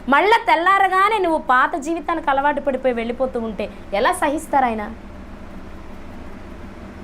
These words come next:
ఈరోజు దేవుడు సెలవిస్తున్న మాట ఏంటి అంటే,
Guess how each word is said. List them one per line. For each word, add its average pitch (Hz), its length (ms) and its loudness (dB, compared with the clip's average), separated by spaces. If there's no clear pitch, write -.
ఈరోజు 330 380 8
దేవుడు 320 400 6
సెలవిస్తున్న 311 640 0
మాట 247 300 2
ఏంటి 254 260 -2
అంటే, 262 320 -2